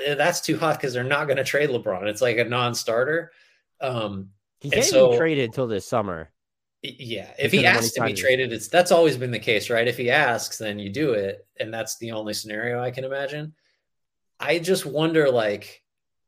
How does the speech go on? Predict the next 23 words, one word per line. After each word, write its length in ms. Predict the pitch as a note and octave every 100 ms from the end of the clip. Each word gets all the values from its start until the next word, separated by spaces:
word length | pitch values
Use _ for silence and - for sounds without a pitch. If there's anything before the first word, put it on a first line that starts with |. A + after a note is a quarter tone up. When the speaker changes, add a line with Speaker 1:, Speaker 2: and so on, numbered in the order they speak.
| _ _ _
Speaker 1:
I 80 | D3+
don't 140 | G3
even, 280 | G3 F#3 D#3
I 80 | D#3
can't 240 | D3+ G#3 D#3
wrap 180 | D3+
my 140 | D#3+ B2+
head 180 | B2+ C3+
around 380 | C#3 C3+ A2+ G2+
what 380 | A#2+ B2 - - _ _ _ _
the 120 | C3
desired 520 | B2 A2 A#2 A#2+ B2
return 380 | A2+ - B2 B2+
package 560 | C3 C3 C#3 C3+ C3 - _
would 200 | C#3 B2+
be 380 | C3+ C#3 C#3 C#3+
or 260 | C#3+ B2 G#2+
the 120 | A2+
offers 480 | G#2+ A#2 D#3 D#3+ D#3+
would 140 | E3
be 320 | E3 E3+ E3+
for 160 | E3+ F3
LeBron, 560 | E3 E3 E3 F3 F3+